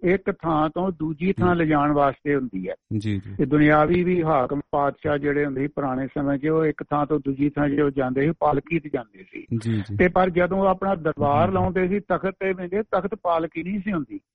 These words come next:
Speaker 2: ਜੀ, ਜੀ।
Speaker 1: ਆ ਹੁਣ ਅਸੀਂ ਵੇਖੋ ਵੇਖੀ ਹਰ ਗੁਰਦੁਆਰੇ ਦੇ ਵਿੱਚ ਲੱਖਾਂ ਲੱਖਾਂ ਡਾਲਰ ਲਾ ਕੇ ਸੁਨਹਿਰੀ ਪਾਲਕੀਆਂ
Speaker 2: ਹਮ।
Speaker 1: ਬਣਾਈ ਜਾਂਦੇ ਆ।
Speaker 2: ਜੀ।
Speaker 1: ਇਹ ਬੜੀਆਂ ਹੀ, ਇਹ ਗੁਰਮਤ ਤੋਂ, ਅਸਲੀ ਮਰਿਆਦਾ ਤੋਂ
Speaker 2: ਬਹੁਤ
Speaker 1: ਉਲਟ ਆ।
Speaker 2: ਦੂਰ ਨੇ, ਬਹੁਤ ਦੂਰ
Speaker 1: ਪਾਲਕੀ
Speaker 2: ਨੇ।
Speaker 1: ਦੇ ਵਿੱਚ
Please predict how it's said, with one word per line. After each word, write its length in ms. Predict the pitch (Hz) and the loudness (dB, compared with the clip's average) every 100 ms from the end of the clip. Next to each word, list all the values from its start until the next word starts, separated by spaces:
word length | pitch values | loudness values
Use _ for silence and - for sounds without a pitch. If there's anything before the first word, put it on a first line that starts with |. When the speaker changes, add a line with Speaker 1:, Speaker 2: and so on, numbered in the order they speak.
| - | -8
Speaker 2:
ਜੀ, 180 | 110 110 | -4 -2
ਜੀ। 100 | 95 95 | 0 2
Speaker 1:
ਆ 180 | 156 | 4
ਹੁਣ 360 | 180 170 208 202 | 4 2 2 0
ਅਸੀਂ 320 | 160 170 170 | 0 -2 0
ਵੇਖੋ 420 | 165 156 160 196 | 0 -2 0 0
ਵੇਖੀ 420 | 185 160 156 175 160 | 2 0 0 0 2
ਹਰ 220 | 147 180 | 2 0
ਗੁਰਦੁਆਰੇ 580 | 160 151 143 151 151 156 | 0 -2 0 0 0 0
ਦੇ 140 | 151 | 0
ਵਿੱਚ 460 | 151 147 - 160 156 _ _ _ - | 0 0 0 -2 -2 _ _ _ -2
ਲੱਖਾਂ 520 | 143 190 - 170 170 | 0 0 0 0 2
ਲੱਖਾਂ 420 | 160 165 - 170 | 2 -2 0 0
ਡਾਲਰ 460 | 160 143 143 151 151 | 2 2 2 2 0
ਲਾ 240 | 147 147 | 0 0
ਕੇ 160 | 147 147 | 0 -4
ਸੁਨਹਿਰੀ 560 | - 151 147 170 160 135 _ _ _ - | -4 -4 -2 0 0 -4 _ _ _ -2
ਪਾਲਕੀਆਂ 540 | 190 170 175 175 180 | 2 4 2 -4 -4
Speaker 2:
ਹਮ। 60 | 180 | -4
Speaker 1:
ਬਣਾਈ 320 | 165 143 123 | -4 -4 -6
ਜਾਂਦੇ 420 | 120 123 120 131 | -6 -6 -4 -4
ਆ। 140 | 131 131 123 | -4 -6 -8
Speaker 2:
ਜੀ। 360 | 113 104 110 | -10 -10 -2
Speaker 1:
ਇਹ 200 | 156 160 | 0 0
ਬੜੀਆਂ 440 | 151 143 151 165 170 | 0 0 2 2 2
ਹੀ, 280 | 160 160 165 | 2 2 0
ਇਹ 580 | 196 - 143 151 151 | 0 2 4 4 2
ਗੁਰਮਤ 500 | 160 123 147 147 151 | 0 0 0 0 0
ਤੋਂ, 460 | 147 143 131 127 151 - _ _ - 143 | -2 -2 0 0 -2 -4 _ _ -4 -2
ਅਸਲੀ 280 | - 165 170 | 0 2 2
ਮਰਿਆਦਾ 580 | 151 135 135 123 135 | 2 2 2 2 0
ਤੋਂ 160 | 139 175 | 0 0
Speaker 2:
ਬਹੁਤ 340 | 190 - 208 | -2 2 2
Speaker 1:
ਉਲਟ 100 | 208 | 4
ਆ। 80 | - | 2
Speaker 2:
ਦੂਰ 160 | 110 98 | 0 -2
ਨੇ, 120 | 95 | -6
ਬਹੁਤ 320 | 98 101 120 | -8 -4 0
ਦੂਰ 80 | 143 | 4
Speaker 1:
ਪਾਲਕੀ 340 | 143 151 147 | 4 4 0
Speaker 2:
ਨੇ। 60 | 160 | -2
Speaker 1:
ਦੇ 180 | 143 147 | 0 2
ਵਿੱਚ 180 | 160 | 0